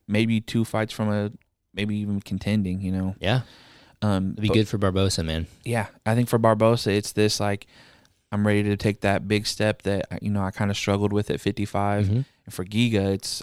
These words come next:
Speaker 1: I'm for real. Now you guys have to deal with me 'cause I've took out a guy who's took out a lot of other really good people,
Speaker 2: <laughs>
Speaker 1: you know?
Speaker 2: Right. Yeah, I'm excited for it.
Speaker 1: Yeah, man. I, yeah, I've, like I said, I'm a huge Barbosa fan, and this
Speaker 2: Mm-hmm.
Speaker 1: bounce back for him has been really great for me 'cause,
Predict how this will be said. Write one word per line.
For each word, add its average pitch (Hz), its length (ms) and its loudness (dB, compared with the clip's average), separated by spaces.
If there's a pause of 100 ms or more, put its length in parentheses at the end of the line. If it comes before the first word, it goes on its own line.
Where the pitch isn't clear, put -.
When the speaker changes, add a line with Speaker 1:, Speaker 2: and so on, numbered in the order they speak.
Speaker 1:
I'm 101 180 0
for 95 160 -6
real. 98 440 2
Now 98 120 -2
you 98 120 0
guys 98 200 -4
have 98 160 -2
to 101 80 -8
deal 95 200 -2
with 90 140 -6
me 95 300 -2
'cause 90 420 -6 (680)
I've - 80 -10
took 110 200 0
out 92 120 2
a 92 60 -2
guy 92 300 -4
who's 95 440 -8 (140)
took - 160 -8
out 90 120 -6
a 87 40 -10
lot 90 200 -10
of 87 60 -8
other 87 220 -6
really 82 180 -8
good 85 240 4
people, 92 360 -2
Speaker 2:
<laughs> - 60 -10
Speaker 1:
you 90 100 -6
know? 87 100 -6
Speaker 2:
Right. 87 340 4 (200)
Yeah, 92 180 6
I'm 98 60 6
excited 92 340 4
for 78 200 0
it. - 140 -8
Speaker 1:
Yeah, 104 220 -6
man. 95 220 -8
I, 107 260 2 (720)
yeah, 95 220 -12 (180)
I've, 107 420 0 (320)
like 104 120 -4
I - 20 0
said, 117 140 4
I'm 101 100 2
a - 40 2
huge 123 280 4
Barbosa 101 480 4
fan, 98 300 0
and 98 100 2
this 98 80 0
Speaker 2:
Mm-hmm. 92 80 0
Speaker 1:
bounce 98 220 4
back 101 240 0
for 95 100 -6
him 98 200 -2
has 95 120 -4
been 95 140 -6
really 95 200 -4
great 95 240 -4
for - 140 -12
me 90 360 0
'cause, 85 300 -6